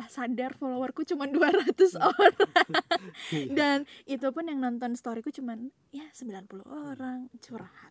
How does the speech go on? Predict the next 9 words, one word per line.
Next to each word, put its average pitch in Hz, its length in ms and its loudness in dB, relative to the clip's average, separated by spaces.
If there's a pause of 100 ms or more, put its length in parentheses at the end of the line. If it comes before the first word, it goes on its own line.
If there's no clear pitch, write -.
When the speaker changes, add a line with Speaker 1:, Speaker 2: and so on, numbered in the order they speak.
(160)
Speaker 1:
deh 170 220 -20 (100)
akhirnya 180 800 -20 (320)
ya. 254 180 2 (320)
Gitu 294 120 -2
deh 403 140 4
teman-teman, 427 380 2
pokoknya 349 480 4
kalau 285 180 -2
kamu 269 260 0